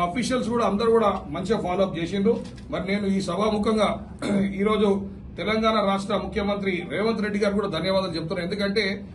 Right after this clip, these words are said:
మా ఈ ప్రతిపాదన అంటే మీరు Government of ఇండియా కావద్దు, ఇవ్వద్దు, అదే ఫండ్స్ Government of ఇండియా సూచనపై మీరు కంటోన్మెంట్ బోర్డుకు equal amount of infrastructure development చేయాలంటే రాష్ట్ర ప్రభుత్వం కూడా దానికి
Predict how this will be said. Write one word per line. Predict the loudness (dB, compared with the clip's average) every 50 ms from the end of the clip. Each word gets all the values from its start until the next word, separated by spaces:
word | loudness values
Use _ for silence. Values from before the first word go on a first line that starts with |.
| -16 -14 -8 -4
మా | -2 0 2 0
ఈ | 0 0 -2
ప్రతిపాదన | -2 -2 -2 -2 2 2 2 2 2 0 -4 -6 -8 -8
అంటే | -2 2 2 2 2 2 -2 -10 -16 -18 -18 -16 -8 -4
మీరు | -2 -2 -2 0 0
Government | 2 2 2 2 2 0 0
of | 0 0 0
ఇండియా | 2 2 2 0 0 0
కావద్దు, | 2 2 2 2 2 0 0 -2 -2 -4 -4
ఇవ్వద్దు, | -2 -2 -2 0 0 0 0 -2 -4 -8 -14 -14 -16 -14 -12 -6 -6
అదే | -2 0 0 0 2
ఫండ్స్ | 2 0 2 2 2 2 4
Government | 4 4 4 2 2 0 0
of | 0 0 0
ఇండియా | 2 2 2 2 2 -2 -4 -8 -6
సూచనపై | -4 -4 -2 0 0 2 2 2 2 0 0 -2 -4 -8 -14 -16 -16 -16 -12 -8 -2
మీరు | 0 2 2 2 2 0 -2 -4 -10 -8 -6
కంటోన్మెంట్ | -4 -2 0 0 0 0 0 -2 -2 0
బోర్డుకు | 2 2 2 2 2 0 0 0 0 -2 -4 -10 -16 -16 -16 -10 -6 -6
equal | -4 -4 -2 -2 0 0
amount | 0 0 0 0 0 -2
of | -4 -4
infrastructure | -6 -4 -4 -4 -2 -2 -2 -2 -2 -2 -2 -2
development | -2 -4 -4 -4 -6 -6 -6 -6
చేయాలంటే | -4 -4 -2 -2 -4 -4 -4 -4 -4 -2 -2
రాష్ట్ర | -4 -4 -4 -4 -4
ప్రభుత్వం | -4 -4 -4 -6 -6 -6
కూడా | -6 -6 -6
దానికి | -6 -6 -6 -8